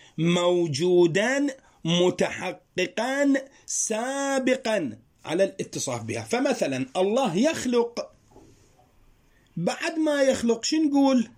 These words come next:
"الله خالق". بعد ما يرزق شو نقول؟ "الله رازق".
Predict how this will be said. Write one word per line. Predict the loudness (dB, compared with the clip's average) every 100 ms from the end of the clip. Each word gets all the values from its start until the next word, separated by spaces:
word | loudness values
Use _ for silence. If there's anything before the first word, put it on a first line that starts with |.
| -20 -20 -6
"الله | -4 -2 2 2 4 2 2 0
خالق". | -2 0 2 2 0 -2 -2 0 2 2 2 2 0 -6 _ -20 _ -20 -20 -20 -20 _ _ -20 -20 -20 -20 -20 -20 -20 -16 -16 -6
بعد | -2 -2 0 -2
ما | 0 2 4
يرزق | 4 2 -2 -2
شو | 0
نقول؟ | 2 4 4 6 4 0 -12 -20 -20 -20 -20 -4
"الله | 0 0 2 4 4 4 4 4 4
رازق". | 4 4 2 -2 -6 -2